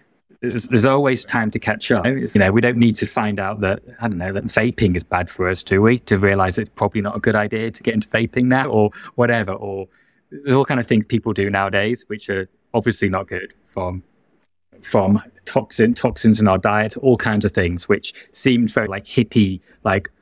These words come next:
centric stuff, like, twenty years ago now is considered, like, even organic, like, organic food, like, in the seventies, would be like, "Oh, that's weird." Now it's kind of weird not to eat organic.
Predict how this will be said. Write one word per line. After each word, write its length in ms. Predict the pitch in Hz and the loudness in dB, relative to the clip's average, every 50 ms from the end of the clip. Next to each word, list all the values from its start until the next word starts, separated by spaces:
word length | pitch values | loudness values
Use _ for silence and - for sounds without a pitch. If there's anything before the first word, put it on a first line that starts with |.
| _ _ _ _ _ _ _ | _ _ _ _ _ _ _
centric 580 | - - - 113 110 117 - - 117 101 - - | -12 -4 -2 0 0 0 0 0 0 0 0 -4
stuff, 380 | - - - 110 101 - - | -10 -2 -2 -2 -2 0 0
like, 280 | 104 92 101 - - _ | 0 0 0 -4 -8 _
twenty 200 | - - 107 104 | -4 0 4 4
years 240 | 113 127 127 120 107 | 4 4 4 2 0
ago 260 | - - 92 90 90 98 | 0 2 2 2 2 2
now 260 | 107 110 107 110 107 | 2 2 4 2 2
is 80 | 101 95 | -2 -4
considered, 500 | - - 104 - - 107 92 95 85 - | -4 -4 -4 0 0 0 0 0 -2 -2
like, 200 | 98 90 98 - - | -4 -4 -4 -6 -6
even 220 | 151 160 160 190 | -6 0 2 2
organic, 420 | 190 180 196 185 180 143 - - _ _ | 2 4 2 -2 -2 -4 -8 -12 _ _
like, 160 | - - - | -20 -12 -10
organic 380 | 123 - - 151 147 139 - - | -4 -2 0 0 0 -2 -4 -4
food, 320 | - 120 131 151 170 - | -2 0 0 0 0 -2
like, 160 | 117 104 - | -2 -4 -4
in 40 | 107 | -8
the 60 | 98 | -10
seventies, 600 | - - 113 110 127 - 156 170 202 208 - - _ _ _ _ _ _ _ _ _ | -4 -4 -4 -4 -4 -6 -6 -8 -8 -10 -12 -18 _ _ _ _ _ _ _ _ _
would 100 | 127 104 | -2 2
be 60 | - | 4
like, 180 | 113 104 104 123 | 4 2 2 0
"Oh, 120 | 151 151 | -2 -2
that's 200 | 113 - - - | -2 -2 -4 -6
weird." 320 | 101 92 87 92 117 139 - _ _ | -4 -2 -2 -2 -2 -4 -6 _ _
Now 200 | - 127 139 165 | -2 0 0 0
it's 380 | 160 - _ _ _ _ _ _ | -2 -6 _ _ _ _ _ _
kind 160 | - 135 120 | -4 -2 -2
of 60 | 107 | 0
weird 180 | 104 113 107 107 | 2 0 2 4
not 160 | 117 147 139 - | 2 2 2 0
to 100 | - 95 | -4 -6
eat 100 | 98 101 | -6 -6
organic. 460 | 90 87 90 90 90 92 - - | -8 -8 -8 -10 -10 -12 -16 -20